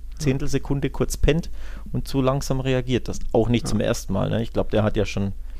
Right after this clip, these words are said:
Speaker 1: keine Ahnung, vier, vier Elfmeter verursacht in der Saison oder irgendwie sowas.
Speaker 2: Oh,
Speaker 1: Äh,
Speaker 2: echt?
Speaker 1: übergreifend. Ich weiß gar nicht, ob in beiden
Speaker 2: Mhm.
Speaker 1: Wettbewerben, also Champions League und Liga,
Speaker 2: Mhm.
Speaker 1: aber irgendwie, also reichlich Patzer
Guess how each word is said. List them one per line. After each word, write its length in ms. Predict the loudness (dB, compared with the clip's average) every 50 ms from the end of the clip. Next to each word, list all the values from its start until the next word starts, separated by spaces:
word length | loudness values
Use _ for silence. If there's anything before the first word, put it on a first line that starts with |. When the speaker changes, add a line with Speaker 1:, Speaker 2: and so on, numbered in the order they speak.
| -10 -8 -8 0
Speaker 1:
keine 140 | 2 4 4
Ahnung, 140 | 6 4 2
vier, 420 | 0 0 6 6 8 8 6 4 0 -4 -10 -12 -14 -14 -12 -12 -10
vier 260 | -6 0 2 2 2
Elfmeter 360 | 2 2 2 2 2 2 0 -2
verursacht 560 | -2 -2 0 0 0 -2 -2 -2 -4 -4 -4
in 140 | -4 -4 -4
der 80 | -4 -4
Saison 320 | -4 -6 -4 -4 -4 -4
oder 160 | -4 -4 -4
irgendwie 220 | -2 -2 -2 -2 -2
sowas. 480 | -2 4 6 6 6 6 4 0 -4 -4 -2
Speaker 2:
Oh, 100 | -2 -2
Speaker 1:
Äh, 100 | -2 -2 -4 -4
Speaker 2:
echt? 260 | -6 -6 -6 -8 -8 -8 -10 -10 -12 -12 -12 -10 -8
Speaker 1:
übergreifend. 640 | -4 -4 4 4 4 6 6 2 2 2 2 0 0 2
Ich 60 | 4
weiß 160 | 4 4 4
gar 100 | 4 2
nicht, 120 | 4 4
ob 80 | 2 0
in 100 | 0 2
beiden 280 | 4 4 6 6 6 6
Speaker 2:
Mhm. 20 |
Speaker 1:
Wettbewerben, 500 | 4 4 4 2 4 4 4 4 4 0
also 160 | -2 -4 -4 -4
Champions 380 | -4 -4 -4 -4 -4 -4 -4
League 160 | -4 -4 -2
und 240 | -2 -2 -2 -4 -4 -8 -8 -8 -10 -10 -10 -12 -8 -2
Liga, 340 | 0 2 6 6 6 6
Speaker 2:
Mhm. 40 | 6
Speaker 1:
aber 180 | 6 6 6 8
irgendwie, 500 | 8 6 6 6 4 6 6 4 4 2 -2 -4 -6 -6 -6 -4 -6 -4 -4 -4 -6 -6 -4 0 4
also 160 | 8 8 8
reichlich 800 | 8 8 8 10 10 10 10 10 8 8 6 4 4 2 6 8
Patzer 460 | 8 8 8 6 2 2 0 0